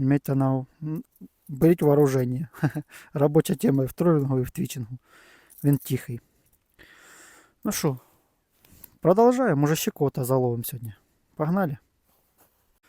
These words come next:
Клюнула у нас та красотка з-под уреза льда. На такий не-,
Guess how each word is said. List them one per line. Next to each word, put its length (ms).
Клюнула 300
у 60
нас 160
та 120
красотка 580
з-под 380
уреза 380
льда. 320
На 100
такий 300
не-, 160